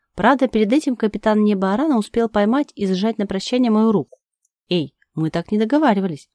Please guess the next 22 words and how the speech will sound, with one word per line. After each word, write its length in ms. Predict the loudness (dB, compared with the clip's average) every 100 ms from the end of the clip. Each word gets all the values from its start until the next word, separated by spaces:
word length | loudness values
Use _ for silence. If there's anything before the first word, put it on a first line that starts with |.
| _ _ _ -16
От 140 | -12
сверлящего 500 | -8 -4 -2 -2 -6
взгляда 440 | -8 -6 -6 -6
сына 260 | -8 -6 -6
советника 500 | -6 -4 -2 -4 -6
сдавило 400 | -6 -6 -4 -6
живот, 420 | -6 -10 -10 -14 _ _ -10
заскребло 580 | -6 -6 -8 -10 -4 -6
в 80 | -4
горле. 420 | -8 -8 -10 -16 _ _ _ _
«Это 440 | -8 -6 -4 -4 -4
что 280 | -8 -6 -4
за 100 | -2
ерунда? 500 | -2 -2 -2 -4 -10 _ _ _ _
Что 240 | -12 -6
за 100 | 0
мной 160 | 4 2
происходит? 720 | 2 -2 -2 -6 -6 -6 -16 _ _
А 120 | -14 -8
что 200 | -4 -4
с 140 | -2
ним?» 240 | -2 -2